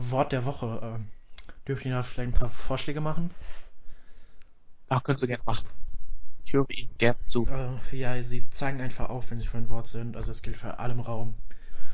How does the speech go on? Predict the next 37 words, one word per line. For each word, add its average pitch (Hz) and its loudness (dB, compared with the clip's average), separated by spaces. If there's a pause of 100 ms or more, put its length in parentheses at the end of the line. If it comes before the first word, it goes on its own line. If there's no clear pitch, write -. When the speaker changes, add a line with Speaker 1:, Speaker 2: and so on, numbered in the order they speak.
(120)
Speaker 1:
Und 123 4
dann 120 0
sagen 117 4
Sie 117 4
es - 8
einfach. - 8 (100)
Speaker 2:
Ja, 120 8
okay. - 6 (640)
Speaker 1:
Also 131 -10
es - -14
sind 131 -6
drei 131 -6
Vorschläge. 151 -6
Einmal 139 -8
Wort 127 -10
der 110 -10
Woche 139 -10
Nummer 123 -6
eins, 147 -6
Militärjunta. 131 -6 (1900)
Ja, - -14 (460)
eins, - -12
zwei, 127 -12 (260)
drei, - 6 (100)
vier, 120 6 (800)
fünf, 127 6 (100)
äh, - -6 (160)
n-, 147 2
nicht 160 -2
zweimal 135 -4
aufzeigen, 117 -8
bitte, 117 -2
nicht 123 4
zwei. 110 -2 (180)
Hand 123 -6
wieder 120 -4
runternehmen. 107 -6